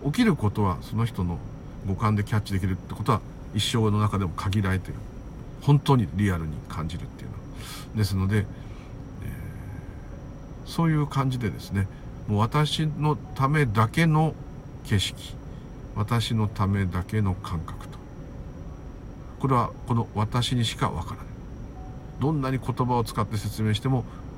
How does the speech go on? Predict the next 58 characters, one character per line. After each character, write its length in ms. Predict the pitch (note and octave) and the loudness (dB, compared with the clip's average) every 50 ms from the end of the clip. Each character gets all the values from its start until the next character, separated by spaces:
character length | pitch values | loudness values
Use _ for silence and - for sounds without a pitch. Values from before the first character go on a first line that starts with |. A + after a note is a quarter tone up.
| - - - - - | -12 -12 -8 -2 2
本 160 | G3 G#3 G#3+ | 4 4 4
当 200 | - - - G3+ | 4 4 4 6
に 120 | F#3+ F3+ | 6 6
わ 120 | D3+ C#3+ - | 6 6 6
か 160 | - C#3+ C#3 | 6 4 4
る 100 | A#2+ A2 | 6 6
の 120 | A2+ B2 | 4 4
は、 120 | A2+ F#2+ - - - - - - - - - - - - - | 4 2 2 -2 -8 -10 -10 -10 -10 -10 -10 -12 -8 -4 0
あ 60 | A2+ | 2
な 120 | B2+ C#3 | 2 2
た 100 | C#3 C3 | 4 2
の 80 | A#2 A2+ | 2 2
こ 60 | A2 | 2
と 80 | G#2+ A2+ | 2 2
わ 80 | G#2+ | 4
か 60 | G#2+ A2+ | 4 4
っ 60 | A2 | 2
て 80 | - | 2
る 100 | A#2 A#2+ | 2 2
の 80 | D3 D#3 | 4 2
は 60 | - - | 2 4
あ 100 | - A2+ | 4 6
な 100 | A2 A2 | 6 6
た 100 | G2+ A2 | 6 4
し 80 | G2 - | 0 -2
か 80 | - D#2 | -4 -6
い 40 | |
な 60 | D2 - | -8 -8
い 40 | |
で 60 | - - | -8 -6
す 80 | - - | 0 2
ね。 140 | G#2+ G#2+ G2+ - - - - - - - - - - - - - - - - - - - - - - - - - - - - - - - - - - - - - - - - - - - - - - - | 2 2 2 -2 -8 -10 -10 -10 -10 -10 -10 -10 -10 -10 -10 -10 -10 -10 -10 -10 -10 -10 -8 -8 -8 -8 -8 -8 -8 -8 -8 -10 -10 -10 -10 -10 -10 -10 -10 -10 -10 -12 -10 -10 -10 -10 -12 -12 -12 -6
そ 140 | - - E3 | -2 0 2
う 40 | E3 | 4
思 140 | F3 E3+ | 4 4
う 40 | D3 | 4
と 80 | - - | 2 0
す 160 | - - - | -4 -2 0
ご 220 | G2 G2 C#3 C#3 | 0 2 4 4
い 60 | A2+ - | 2 2
貴 180 | - - - | 0 -4 -4
重 260 | - - D3+ C#3+ C#3 | 0 2 4 4 4
な 120 | C3 B2+ B2 | 4 2 0
ね、 160 | B2 B2+ A#2+ - - - - - - - - - - | 0 -2 -4 -6 -8 -12 -14 -14 -14 -14 -14 -6 0
何 220 | - G#2+ A2+ C#3+ C#3+ | 4 6 6 6 8
で 80 | D3 | 6
も 120 | C#3+ C#3+ C#3 | 6 6 6
な 140 | C3 A2 G2 | 6 4 4
い 40 | |
景 140 | G2 - G#2+ | 4 4 2
色 200 | F#2+ - - G2 | 2 2 0 0
も 140 | F#2+ F2+ F2 | 0 0 0
非 220 | E2+ - A2+ A2+ | 0 0 2 2
常 280 | A#2 B2+ D3+ B2+ C3 C3+ | 2 2 2 2 2 0
に 80 | C3+ A#2+ | 0 0
貴 140 | - - | -2 -4
重 260 | - - C#3+ C3+ C3 C3 | -2 0 2 2 4 4
な 200 | B2+ A2+ G2+ | 4 2 2